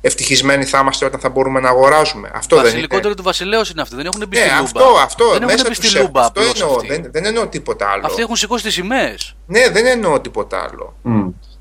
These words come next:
Speaker 3: Οκ,
Speaker 1: Αυτό
Speaker 3: sorry.
Speaker 1: εννοώ δυτική, δε-, δε-, δε-,
Speaker 3: Ναι.
Speaker 1: δεν εννοώ δυτικά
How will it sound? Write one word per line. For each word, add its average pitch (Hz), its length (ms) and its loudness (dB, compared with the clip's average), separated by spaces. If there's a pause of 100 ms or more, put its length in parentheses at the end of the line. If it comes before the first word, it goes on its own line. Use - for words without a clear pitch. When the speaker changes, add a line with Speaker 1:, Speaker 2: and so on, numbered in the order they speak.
(480)
Speaker 3:
Οκ, 104 120 0
Speaker 1:
Αυτό 104 240 4
Speaker 3:
sorry. 240 40 6
Speaker 1:
εννοώ 185 320 6
δυτική, 113 380 -8
δε-, 143 240 2
δε-, 147 240 0
δε-, 131 160 -4
Speaker 3:
Ναι. 110 80 -2
Speaker 1:
δεν 147 180 2
εννοώ 147 920 4
δυτικά 113 880 2